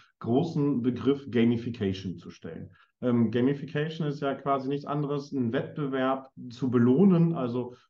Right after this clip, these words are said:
ähm, etwas, was eventuell das Team stärkt oder zusammenhält, halt hinterher mit einer Belohnung zu belohnen. Also wirklich ein,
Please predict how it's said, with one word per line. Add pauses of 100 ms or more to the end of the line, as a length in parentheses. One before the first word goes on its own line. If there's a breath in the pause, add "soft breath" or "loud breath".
ähm,
etwas,
was
eventuell
das
Team
stärkt
oder
zusammenhält,
halt
hinterher
mit
einer
Belohnung (160)
zu
belohnen.
Also
wirklich
ein,